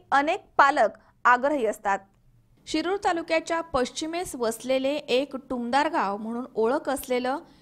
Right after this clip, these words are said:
हिवरे कुंभार हे गाव एका अभिमानास्पद गोष्टीमुळे चर्चेत आलंय. ते कारण म्हणजे या गावातील प्राथमिक शाळा. तोंडावरती हसू आणि डोळ्यामध्ये अश्रू अशा काहीशा वातावरणामध्ये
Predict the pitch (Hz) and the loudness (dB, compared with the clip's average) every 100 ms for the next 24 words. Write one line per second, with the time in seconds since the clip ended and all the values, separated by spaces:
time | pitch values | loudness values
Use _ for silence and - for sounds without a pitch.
0 | _ - 277 277 349 381 277 262 285 208 | _ -4 -2 -2 -4 -6 -6 -4 2 2
1 | 185 - - 202 190 175 - _ _ _ | 2 -8 -4 -2 0 -2 -4 _ _ _
2 | _ - 208 - 262 320 - - - 233 | _ -4 -2 2 0 0 -12 -10 0 2
3 | 277 311 320 339 - 339 339 226 214 - | 2 -2 -2 -4 -2 -4 0 2 2 0
4 | 311 330 339 339 214 208 196 190 185 - | -6 -4 -4 -4 -6 -6 -8 -6 -6 -8
5 | _ _ _ - 214 226 190 220 262 262 | _ _ _ -10 -4 -2 -2 -2 -4 -4
6 | 277 240 - _ - 294 254 233 285 294 | -4 -6 -10 _ -4 0 4 2 2 -4
7 | 320 254 208 - 294 339 208 175 185 - | -8 -4 -6 -6 -12 -8 -4 -4 -6 -14
8 | _ _ _ _ _ _ _ - 302 339 | _ _ _ _ _ _ _ 0 2 2
9 | 370 381 381 381 254 - 311 311 285 269 | 0 -2 -4 -4 -6 -4 -4 -4 -4 -2
10 | 233 233 262 269 277 - 220 - 262 185 | -2 -2 -4 -6 -6 -6 -6 -4 -4 -6
11 | - - - - 277 330 370 - 262 269 | -10 -20 -8 -2 -2 -2 -8 -6 -6 -6
12 | 277 320 302 214 233 247 254 254 247 269 | -6 -4 -2 -2 -2 -4 -4 -6 -4 -4